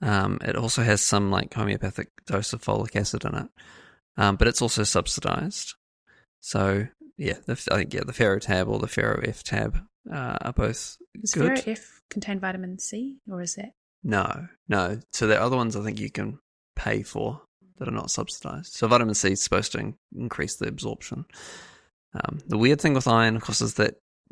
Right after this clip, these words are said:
Speaker 1: taking tablets decreases your transferrin receptors and reduces your ability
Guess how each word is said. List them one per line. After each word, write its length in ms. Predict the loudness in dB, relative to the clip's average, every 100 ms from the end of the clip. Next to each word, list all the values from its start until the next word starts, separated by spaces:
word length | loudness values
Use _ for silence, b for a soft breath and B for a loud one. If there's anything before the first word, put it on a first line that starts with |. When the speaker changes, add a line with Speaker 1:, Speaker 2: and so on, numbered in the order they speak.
| -20 -20 _ 2
Speaker 1:
taking 360 | 4 4 0
tablets 760 | 2 2 4 4 4 2 0 -2 -10 _ 4
decreases 640 | 4 4 2 2 0 0
your 120 | 0 -2 -10
transferrin 800 | -2 2 2 0 2 2 2 0
receptors 600 | 0 -2 -4 -4 -2 0
and 380 | 0 -2 -4 -8 _ _ _ _
reduces 600 | -14 -8 -2 0 0 -2
your 100 | -2 0
ability 360 | 2 0 0